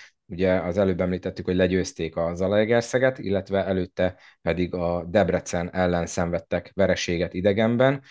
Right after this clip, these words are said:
Ez egy, ö, relatíve szoros mérkőzés volt,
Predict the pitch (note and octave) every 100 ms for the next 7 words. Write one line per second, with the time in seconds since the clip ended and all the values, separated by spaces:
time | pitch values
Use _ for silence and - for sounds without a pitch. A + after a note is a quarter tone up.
0 | - _ _ _ _ _ _ - G2 G#2
1 | F#2 G2 G2 F#2+ A2 F2+ - F2 F2+ G#2
2 | F2+ - F#2 F#2 G2+ F#2 G2+ F#2+ G#2 A2+
3 | A#2